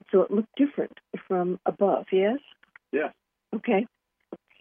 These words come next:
Speaker 1: Would that be natural volcanoes or human or Kabbalah activity?
Speaker 2: The latter.
Speaker 1: Okay.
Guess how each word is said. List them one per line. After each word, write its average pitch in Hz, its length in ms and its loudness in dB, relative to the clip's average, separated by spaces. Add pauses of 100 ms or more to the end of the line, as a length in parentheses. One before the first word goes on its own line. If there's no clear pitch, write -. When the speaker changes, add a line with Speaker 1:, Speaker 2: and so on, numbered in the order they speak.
(160)
Speaker 1:
Would 202 200 10
that 214 260 4
be 226 140 2
natural 220 480 -2
volcanoes 220 760 -4 (140)
or 180 340 -4 (380)
human 202 260 4
or 180 100 0
Kabbalah 180 440 -6 (640)
activity? 196 580 -2 (1160)
Speaker 2:
The 120 60 0
latter. 110 380 -2 (1900)
Speaker 1:
Okay. 226 400 0